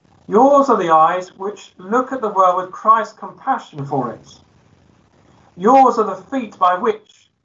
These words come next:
he is to go about doing good. And yours are the hands with which he is to bless." And that is exactly what we're thinking about this morning. The challenge that you and I,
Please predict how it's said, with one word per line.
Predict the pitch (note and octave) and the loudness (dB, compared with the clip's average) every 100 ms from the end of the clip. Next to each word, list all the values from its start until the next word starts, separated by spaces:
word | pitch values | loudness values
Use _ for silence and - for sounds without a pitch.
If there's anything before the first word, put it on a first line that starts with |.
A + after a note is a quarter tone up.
| _ | _
he | G#3 | -12
is | G3 | -12
to | G3 F#3 | -12 -6
go | G#3+ G#3 | 0 2
about | G3+ G3 F3+ - | 2 -2 -4 -10
doing | F#3 E3 | -14 -14
good. | D3 E3+ C3+ - _ _ _ _ _ _ _ _ _ _ _ _ _ _ _ _ | -12 -12 -12 -16 _ _ _ _ _ _ _ _ _ _ _ _ _ _ _ _
And | D#3+ E3 | -10 -8
yours | A3 B3+ A#3+ G#3 | -2 2 2 2
are | G3 | 0
the | F#3+ | -2
hands | G3 G3+ D3+ B2 A#2 _ _ _ _ | 0 -2 -2 -8 -18 _ _ _ _
with | E3+ D#3 | -14 -6
which | G3 G#3 - | -2 -2 -4
he | E3+ | -14
is | E3+ D3+ | -14 -10
to | D#3 | -8
bless." | C#3+ E3 C#3 - - _ _ _ _ _ - _ _ _ _ _ _ _ _ _ _ _ - _ _ _ _ _ _ _ _ _ _ _ | -2 -2 -2 -10 -20 _ _ _ _ _ -20 _ _ _ _ _ _ _ _ _ _ _ -20 _ _ _ _ _ _ _ _ _ _ _
And | G3+ | 2
that | C4 C#4+ | 2 0
is | B3+ | -6
exactly | G#3 A#3+ A#3 G3+ | -4 -2 -2 -4
what | - | -8
we're | F#3 F#3 | -10 -8
thinking | G#3 G3+ | -8 -4
about | F#3+ F3 F3 | -2 0 -2
this | D#3 - | -12 -6
morning. | G#3+ A3 D3 - _ _ _ _ _ _ _ _ _ _ _ | -2 -2 -2 -10 _ _ _ _ _ _ _ _ _ _ _
The | - | -20
challenge | - B3 A#3+ G#3+ | -8 -2 0 0
that | G3+ - | -6 -12
you | A3 B3 G#3 | -10 -6 -2
and | F#3 | 0
I, | A3 A3 E3+ C#3+ | 2 2 0 -4